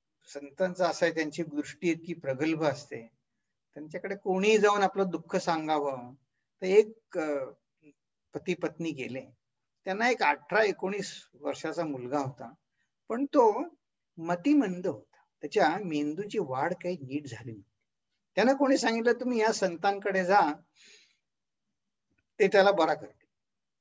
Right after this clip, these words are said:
त्यांची काय इच्छा आई वडिलांची वाटायचं की आता एकोणीस वीस वर्षाचा झाला मुलगा हा, ह्याचं जर लग्न केलं तर हा सुधरेल.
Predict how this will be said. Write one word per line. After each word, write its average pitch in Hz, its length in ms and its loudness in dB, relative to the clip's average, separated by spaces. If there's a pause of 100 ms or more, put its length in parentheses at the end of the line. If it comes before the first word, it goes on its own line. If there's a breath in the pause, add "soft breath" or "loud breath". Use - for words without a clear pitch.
(920)
त्यांची 262 360 2
काय 254 280 8
इच्छा 190 380 4
आई 160 140 8
वडिलांची 151 520 4
वाटायचं 123 720 -2
की 170 60 -2
आता 165 300 6
एकोणीस 160 400 0
वीस 156 140 -2
वर्षाचा 143 280 -2
झाला 127 260 -2
मुलगा 117 380 -4
हा, 98 260 -10 (1700 loud breath)
ह्याचं 165 220 4
जर 262 160 12
लग्न 196 480 8
केलं 285 320 4
तर 220 280 4
हा 175 180 4
सुधरेल. 135 400 -6